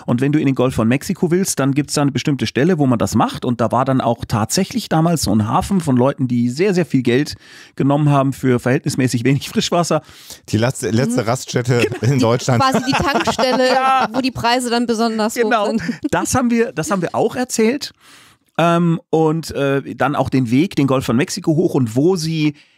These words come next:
Speaker 1: wie weit konnte man denn damals mit so einem kleinen Schiff überhaupt den Golf von, äh, den, den Rio Grande hochfahren?
Speaker 2: Mhm.
Speaker 1: Ja, und, und lauter solche Sachen. Und da habe ich mich dann so reingefuchst, dass ich im Endeffekt zehnmal so lange gebraucht habe, wie ich eigentlich hätte brauchen dürfen. Und dann kam noch, und dann, äh,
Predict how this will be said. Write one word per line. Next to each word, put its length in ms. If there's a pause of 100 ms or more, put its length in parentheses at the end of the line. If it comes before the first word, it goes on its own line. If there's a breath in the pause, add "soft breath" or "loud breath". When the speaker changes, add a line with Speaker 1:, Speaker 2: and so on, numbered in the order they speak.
(140 soft breath)
Speaker 1:
wie 220
weit 240
konnte 280
man 180
denn 100
damals 340
mit 120
so 80
einem 60
kleinen 200
Schiff 220
überhaupt 320
den 60
Golf 140
von, 160
äh, 200
den, 300
den 140
Rio 220
Grande 300
hochfahren? 480 (480)
Speaker 2:
Mhm. 80
Speaker 1:
Ja, 220
und, 280
und 140
lauter 240
solche 240
Sachen. 340 (340 loud breath)
Und 140
da 80
habe 120
ich 100
mich 100
dann 160
so 160
reingefuchst, 720
dass 220
ich 120
im 120
Endeffekt 500
zehnmal 300
so 100
lange 140
gebraucht 340
habe, 160
wie 60
ich 100
eigentlich 200
hätte 160
brauchen 340
dürfen. 380 (760 loud breath)
Und 260
dann 220
kam 280
noch, 280 (100)
und 200
dann, 320
äh, 360